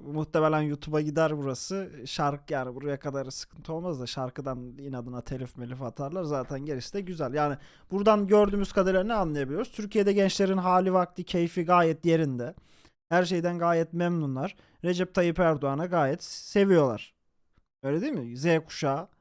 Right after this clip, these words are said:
bence gayet memnun. Bak müthiş, daha ne olsun o? O şarkı markı söyleniyor, bir şeyler. Oh, siz de öyle değil misiniz?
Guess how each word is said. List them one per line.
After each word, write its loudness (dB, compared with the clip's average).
bence -4
gayet 0
memnun. -2
Bak -8
müthiş, -6
daha 4
ne -4
olsun -4
o? -8
O -6
şarkı -4
markı -6
söyleniyor, -8
bir -12
şeyler. -10
Oh, -6
siz -8
de 4
öyle 6
değil -4
misiniz? -8